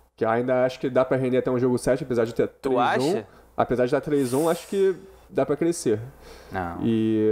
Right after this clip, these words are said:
Speaker 1: mas assim, filho pra mim já avançou, tá só, só vai ter que aguardar aí o, o vencedor da outra,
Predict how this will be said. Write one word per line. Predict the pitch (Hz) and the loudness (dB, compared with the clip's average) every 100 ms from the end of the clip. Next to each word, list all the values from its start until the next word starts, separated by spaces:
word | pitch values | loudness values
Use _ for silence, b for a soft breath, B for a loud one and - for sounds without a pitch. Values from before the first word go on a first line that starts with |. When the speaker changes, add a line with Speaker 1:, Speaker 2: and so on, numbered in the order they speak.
| 104 104 110 | 2 0 -2
Speaker 1:
mas | 110 117 | 0 2
assim, | 120 151 117 110 | 2 0 0 -2
filho | - 135 139 147 | -4 0 0 0
pra | 151 | 0
mim | 135 147 | 0 0
já | 151 | 2
avançou, | 147 143 123 135 143 160 160 | 2 0 -2 0 2 0 -2
tá | - 113 | -4 -2
só, | - 123 120 - - | 0 0 0 -4 -8
só | - | -2
vai | 110 | -2
ter | 107 120 | 0 0
que | 117 | 0
aguardar | 113 110 107 | 2 2 2
aí | 110 | 2
o, | 107 104 113 - | 2 -2 -4 -2
o | |
vencedor | 113 107 117 110 | -2 0 2 2
da | 107 | 4
outra, | 107 113 104 | 2 2 0